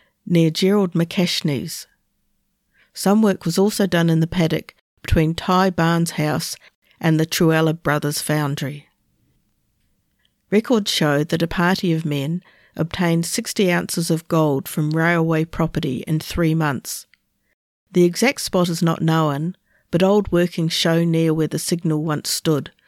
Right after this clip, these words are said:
on the Fernhill side of the railway station. Also, I recall a shaft falling in a few yards from the east end of the goods shed some years ago. Signs of prospecting show in the paddocks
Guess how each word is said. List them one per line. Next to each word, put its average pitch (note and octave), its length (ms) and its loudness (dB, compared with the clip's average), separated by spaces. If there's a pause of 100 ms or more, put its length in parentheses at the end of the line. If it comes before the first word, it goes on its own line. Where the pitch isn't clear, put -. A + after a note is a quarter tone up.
(380)
on E3+ 120 4
the E3 80 2
Fernhill F3 480 2
side D3+ 380 0
of D3+ 120 -4
the D3+ 80 -2
railway D3+ 420 0
station. C#3 640 -6 (1160)
Also, D#3+ 560 0
I E3+ 120 0
recall F3+ 460 -2
a G3 40 -2
shaft E3 500 -2
falling F#3 420 0
in D3+ 260 -4
a D#3+ 80 -2
few A3 220 -2
yards E3+ 460 -2
from D#3+ 180 -2
the D#3+ 140 -4
east - 320 -6
end D#3+ 240 0
of D#3+ 100 -8
the - 60 -10
goods D#3+ 280 -6
shed - 360 -8 (340)
some F3+ 300 0
years D#3+ 340 -2
ago. C3 360 -8 (1040)
Signs B3+ 420 0
of A#3+ 120 -6
prospecting D#3+ 720 -8
show E3+ 280 -4
in D#3+ 120 0
the D#3+ 60 -4
paddocks - 600 -8